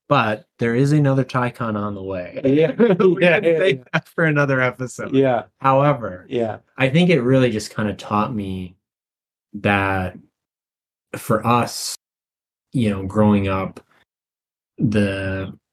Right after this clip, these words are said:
Speaker 1: the, the s-, the s-, what is it? The, the siren of the sea
Speaker 2: Oh, yeah, yeah,
Speaker 1: is,
Speaker 2: yeah.
Speaker 1: is this modern day sports car.
Speaker 2: Yeah, yeah.
Speaker 1: Like, that's what's
Speaker 2: That was
Speaker 1: gonna
Speaker 2: what we always, like,
Speaker 1: mesmerize us and
Speaker 2: wanted. Yeah.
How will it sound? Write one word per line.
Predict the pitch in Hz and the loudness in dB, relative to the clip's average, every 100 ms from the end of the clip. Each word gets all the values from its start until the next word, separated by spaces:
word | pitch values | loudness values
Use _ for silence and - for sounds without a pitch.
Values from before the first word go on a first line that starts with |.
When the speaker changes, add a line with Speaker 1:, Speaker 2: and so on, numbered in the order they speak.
| _ _ - | _ _ -6
Speaker 1:
the, | 139 107 101 98 | 0 2 2 0
the | 101 | -2
s-, | 101 - - | -2 -2 -4
the | 165 117 | -2 -2
s-, | 101 - - - - | -2 -4 -6 -6 0
what | 120 | 2
is | 120 127 | 2 2
it? | 123 | 0
The, | 117 101 95 98 127 | -2 -2 -4 -10 -10
the | 101 | -8
siren | - 123 127 127 120 | -2 0 2 2 2
of | 113 | -2
the | 104 | -4
sea | - 120 113 120 123 123 _ | -4 -2 0 0 -2 -6 _
Speaker 2:
Oh, | 147 143 139 | 2 4 4
yeah, | 135 135 135 | 4 4 4
yeah, | 131 139 | 4 6
Speaker 1:
is, | 151 131 - | 4 2 0
Speaker 2:
yeah. | 151 | 2
Speaker 1:
is | 147 135 | 4 2
this | 127 131 127 - - - _ _ 120 | 0 0 0 -6 -14 -16 _ _ -10
modern | 120 117 113 | -6 -6 -8
day | 107 98 | -10 -12
sports | - - 110 101 - | -14 -6 -6 -6 -10
car. | - - - - - - | -20 -20 -20 -20 -12 2
Speaker 2:
Yeah, | 139 123 | 2 4
yeah. | 113 - | 2 2
Speaker 1:
Like, | 160 110 | 2 2
that's | 123 123 - | 0 -2 0
what's | 123 | 2
Speaker 2:
That | |
was | 170 170 | 4 2
Speaker 1:
gonna | 165 | 0
Speaker 2:
what | 147 | 2
we | |
always, | 147 143 | 2 2
like, | 131 | 0
Speaker 1:
mesmerize | 107 123 98 98 | 0 -2 -2 -2
us | 101 117 | -2 -2
and | 98 87 | -6 -6
Speaker 2:
wanted. | 98 - _ _ - | -8 -18 _ _ -2
Yeah. | 127 104 | 0 0